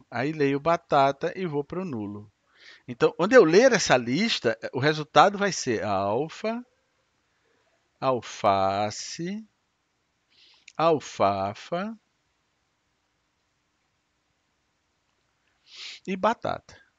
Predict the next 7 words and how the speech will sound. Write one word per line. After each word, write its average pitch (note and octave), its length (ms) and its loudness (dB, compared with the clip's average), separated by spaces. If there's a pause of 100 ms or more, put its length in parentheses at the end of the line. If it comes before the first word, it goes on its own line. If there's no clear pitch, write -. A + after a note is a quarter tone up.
(2500)
Tá - 120 -14
certo? G3 540 -2 (1500)
Agora F#3+ 440 4
alguém G#3 340 0
chegou F3+ 340 -2
e G#3 60 4
acrescentou F#3+ 720 0